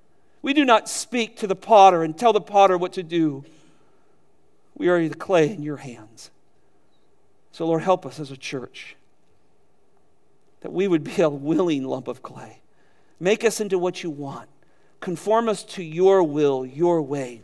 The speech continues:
Lord. And we will find the most joy in that. Lord, I pray for those in this room who are struggling and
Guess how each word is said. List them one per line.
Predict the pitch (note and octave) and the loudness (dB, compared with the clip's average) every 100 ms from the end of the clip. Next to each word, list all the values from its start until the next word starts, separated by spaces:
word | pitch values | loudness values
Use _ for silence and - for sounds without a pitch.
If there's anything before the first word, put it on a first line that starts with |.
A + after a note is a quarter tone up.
| A2+ | -20
Lord. | A#2 - _ _ _ _ _ _ _ _ _ _ _ _ _ _ - | -20 -20 _ _ _ _ _ _ _ _ _ _ _ _ _ _ -16
And | C#3+ | -4
we | D#3 | -2
will | D3 | 0
find | E3 D#3 C#3+ | 2 2 0
the | |
most | C3+ D3 D3+ - | -2 -2 -4 -8
joy | D3+ B2+ B2 | -8 -8 -10
in | A#2 | -16
that. | A2 - - _ _ _ _ _ _ - | -20 -20 -20 _ _ _ _ _ _ -4
Lord, | E3 D#3+ | 2 2
I | |
pray | D#3 E3+ E3 | 2 0 0
for | D#3+ | -2
those | C#3 D3+ D#3+ | 0 0 0
in | D3+ | -4
this | C#3 - | -8 -4
room | D#3+ D#3+ C#3+ | 0 0 -2
who | C#3+ | -6
are | C3+ | -10
struggling | - - F3 F3+ D3+ C#3+ C3+ | -12 -8 0 0 0 -6 -6
and | C3+ | -8